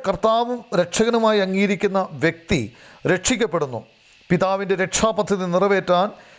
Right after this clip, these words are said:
യേശുക്രിസ്തു ഈ ലോകത്തിലേക്ക് വന്നു. രക്ഷാവേല പൂർത്തീകരിച്ചതിന് ശേഷം ദൈവസിംഹാസനത്തിൻ്റെ വലത്തുഭാഗത്തേക്ക് കരേറിപ്പോവുകയും ചെയ്തു. യേശുക്രിസ്തുവിലുള്ള വിശ്വാസത്താൽ താങ്കൾക്കും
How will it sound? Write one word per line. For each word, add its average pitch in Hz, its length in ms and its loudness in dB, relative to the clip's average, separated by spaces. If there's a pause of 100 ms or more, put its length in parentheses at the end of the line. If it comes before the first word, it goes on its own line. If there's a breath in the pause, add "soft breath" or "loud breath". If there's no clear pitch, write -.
(100)
യേശുക്രിസ്തു 214 640 2 (200)
ഈ - 20 4 (120)
ലോകത്തിലേക്ക് 180 580 0
വന്നു. 120 200 -4 (500 soft breath)
രക്ഷാവേല 226 540 2 (100)
പൂർത്തീകരിച്ചതിന് 214 800 2
ശേഷം 185 340 2 (580 loud breath)
ദൈവസിംഹാസനത്തിൻ്റെ 214 1040 2
വലത്തുഭാഗത്തേക്ക് 180 880 2 (440 loud breath)
കരേറിപ്പോവുകയും 165 840 0
ചെയ്തു. 127 240 0 (540 soft breath)
യേശുക്രിസ്തുവിലുള്ള 175 840 2 (520 loud breath)
വിശ്വാസത്താൽ 185 680 0 (220)
താങ്കൾക്കും 165 480 -2